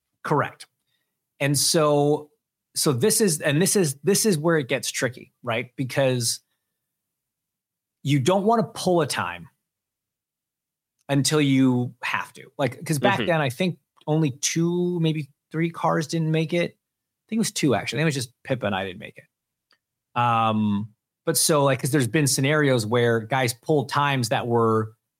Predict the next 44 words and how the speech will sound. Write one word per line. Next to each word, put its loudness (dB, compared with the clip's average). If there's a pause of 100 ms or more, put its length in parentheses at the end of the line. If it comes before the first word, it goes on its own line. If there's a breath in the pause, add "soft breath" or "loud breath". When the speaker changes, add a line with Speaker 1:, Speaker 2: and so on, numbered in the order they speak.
(260)
Speaker 1:
thirty-first, 0
thirty-second, 0
or -2
thirty-third 0
'cause -4
they 0
thought -2
they -2
could -4
go -2
faster, -4
went 0
slower, 0
and -2
actually 0
Speaker 2:
And -2
then -6
Speaker 1:
bumped 2
Speaker 2:
they're 2
out 4
of 2
the 0
Speaker 1:
themselves 2
Speaker 2:
show. -4
Speaker 1:
out 2
of 4
the 2
Speaker 2:
Yeah. 0
Speaker 1:
race. -2
Right. -4
So 0
the 2
next 0
car 0
down 0
got -2
bumped -2
in, -6 (580)
and 0
they 0
didn't -2
go -4
any -4
quicker. -4